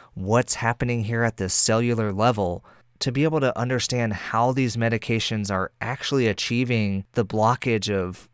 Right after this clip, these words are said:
contraction that we're hoping to see. And it will also help to explain one of the major differences between two of the big classes of medications.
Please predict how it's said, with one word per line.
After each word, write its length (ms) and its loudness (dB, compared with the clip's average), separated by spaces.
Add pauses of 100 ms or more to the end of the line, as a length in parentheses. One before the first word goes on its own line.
(100)
contraction 600 0
that 140 -2
we're 120 -2
hoping 380 0
to 80 -4
see. 440 0 (500)
And 120 0
it 60 -2
will 140 -4
also 400 2
help 280 0
to 160 0
explain 880 -2 (200)
one 200 2
of 100 0
the 100 0
major 540 0
differences 760 0
between 800 -4 (460)
two 280 4
of 80 2
the 80 2
big 260 0
classes 520 -2
of 100 -4
medications. 880 -4